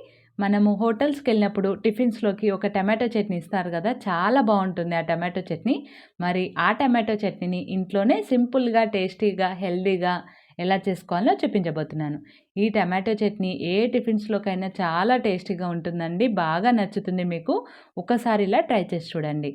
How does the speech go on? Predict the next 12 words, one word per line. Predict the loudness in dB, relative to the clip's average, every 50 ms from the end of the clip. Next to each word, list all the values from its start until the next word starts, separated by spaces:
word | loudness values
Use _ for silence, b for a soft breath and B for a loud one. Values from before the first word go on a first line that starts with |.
| B B B B B _
మరి | -2 0 0 0 0 0
లేట్ | 0 0 0 0 2
చేయకుండా | 2 2 2 2 2 2 2 2 4 2
ప్రాసెస్‌లోకి | 2 2 2 -2 -4 -4 -2 -2 -2 0 0 0
వెళ్ళిపోదాం. | 0 2 2 2 4 4 2 0 -2 -6 -16 _ _ _ _ _ _
దీనికోసం | 0 2 4 4 2 2 0 0 0 0 -2 -2 -4 -6 -14 -12
స్టవ్ | -2 0 2 4 4
వెలిగించుకొని | 6 6 6 6 4 2 2 0 2 2 2
ఒక | 0 0 0 0
కడాయి | 2 2 2 2 2 0
పెట్టుకొని, | -2 -4 -4 -4 -4 -2 -2 -2 -2 -2
అందులోకి | -2 0 2 2 2 2 2 2